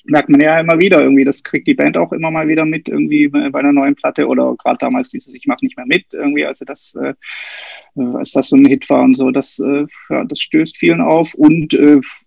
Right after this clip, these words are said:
natürlich auch die Vergangenheit. Also Leute wie, wie du und ich, die die Band irgendwie lange kennen, die halt auch deren, deren, äh, Viva-Phase kennen, als sie da halt irgendwie einmal, ne, dank der Plattenfirma damals, die ersten drei Donuts-Platten sind ja beim, äh,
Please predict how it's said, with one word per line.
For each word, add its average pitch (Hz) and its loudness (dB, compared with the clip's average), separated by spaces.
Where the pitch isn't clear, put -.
natürlich 127 -6
auch 143 -2
die 143 -2
Vergangenheit. 156 2
Also 127 0
Leute 131 0
wie, 135 6
wie 127 6
du 139 2
und 135 4
ich, 143 0
die 147 -2
die 143 4
Band 135 0
irgendwie 139 2
lange 131 -2
kennen, 147 -6
die 139 -2
halt 139 -2
auch 131 -4
deren, 127 0
deren, 123 -12
äh, 120 -18
Viva-Phase 151 -2
kennen, 165 -4
als 160 -6
sie 151 -8
da 156 -6
halt 160 -6
irgendwie 151 -6
einmal, 147 -6
ne, 156 -8
dank 147 0
der 143 0
Plattenfirma 165 -2
damals, 175 0
die 156 -2
ersten - -4
drei 151 -2
Donuts-Platten 160 -6
sind 151 -6
ja 160 -6
beim, 143 -2
äh, 131 -4